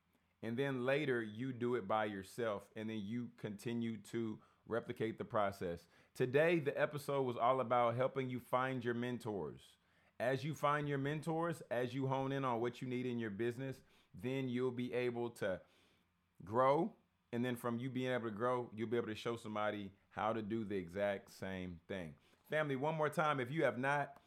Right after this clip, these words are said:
grabbed your copy of the Get Paid with Podcasting, uh, book, get your physical copy while supplies last. We'll put the link down in the show notes, uh, for you. As you know, you can always connect with us at your podcast mentor show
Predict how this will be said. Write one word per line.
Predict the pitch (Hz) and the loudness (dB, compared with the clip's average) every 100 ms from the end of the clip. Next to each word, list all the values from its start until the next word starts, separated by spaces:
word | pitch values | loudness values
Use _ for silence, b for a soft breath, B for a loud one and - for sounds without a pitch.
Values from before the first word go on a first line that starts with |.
| b b b | b b b
grabbed | 101 135 135 | 4 6 6
your | 127 | 4
copy | 135 135 131 139 131 - | 4 6 6 4 -2 2
of | 120 117 | 2 2
the | |
Get | 110 139 - | 0 0 2
Paid | 139 135 | 4 4
with | 127 107 | 4 2
Podcasting, | 131 127 127 135 127 120 127 110 - b b 110 | 4 4 4 4 4 2 -2 -4 -8 b b 0
uh, | 107 | 2
book, | 98 90 147 135 95 87 | 2 2 0 0 -6 -4
get | 147 151 120 | -4 -4 0
your | 135 131 | 2 2
physical | - 143 123 127 | 0 -2 0 -4
copy | 113 127 127 135 | 0 2 2 0
while | 120 123 | 2 2
supplies | 120 107 117 123 120 104 | 2 -4 -2 -2 -2 -2
last. | 120 123 117 - b b - | 2 2 2 -4 b b -16
We'll | 101 | -2
put | 143 | -2
the | 143 | 0
link | 127 139 135 | 0 2 2
down | 131 127 | 2 4
in | 120 | 0
the | 101 | -4
show | - 123 127 | 0 2 2
notes, | 127 131 123 - b b | 2 0 -4 -18 b b
uh, | 110 113 | -4 -2
for | 110 123 127 | -2 0 2
you. | 120 117 135 139 b b b - | 2 2 2 0 b b b 0
As | 143 156 135 | 4 4 4
you | 156 | 2
know, | 143 151 156 | 6 8 6
you | 143 | 2
can | 139 | 0
always | 135 131 135 131 | 4 6 4 2
connect | 120 131 127 | -2 0 0
with | 120 | 0
us | 127 127 | 0 0
at | 120 113 | 0 2
your | 110 123 | 2 0
podcast | 120 120 120 120 117 101 | 2 2 2 2 0 2
mentor | 117 104 113 110 | -4 -2 -4 -4
show | - 120 113 | 0 2 2